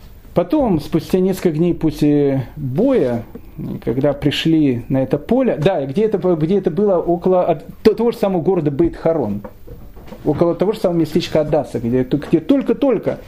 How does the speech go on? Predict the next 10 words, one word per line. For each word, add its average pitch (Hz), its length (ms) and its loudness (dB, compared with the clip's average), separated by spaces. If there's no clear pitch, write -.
за 147 180 2
несколько 208 400 0
месяцев 202 300 2
до 190 140 2
этого 175 220 0
они 170 200 2
одержали 156 480 2
победу 147 400 0
над 139 220 0
Никанором. 139 520 -2